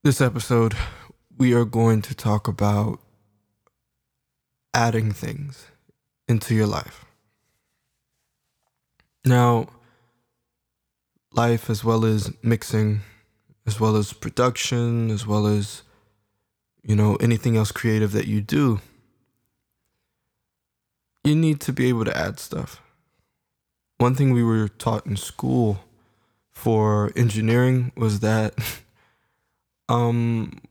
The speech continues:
one of your greatest tools that you'll have is your high-pass filter. And all your high-pass filter does is,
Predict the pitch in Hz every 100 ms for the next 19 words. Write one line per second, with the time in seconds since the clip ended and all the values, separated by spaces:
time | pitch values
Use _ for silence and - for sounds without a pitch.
0 | - 139 139 131 113 104 _ _ - 131
1 | 127 110 - 123 117 107 110 104 110 107
2 | 107 107 107 104 104 - 101 104 - -
3 | - - _ _ _ _ _ _ _ _
4 | _ _ _ - 127 127 127 131 120 117
5 | - 107 - 110 - 104 107 107 107 101
6 | - 110 107 104 -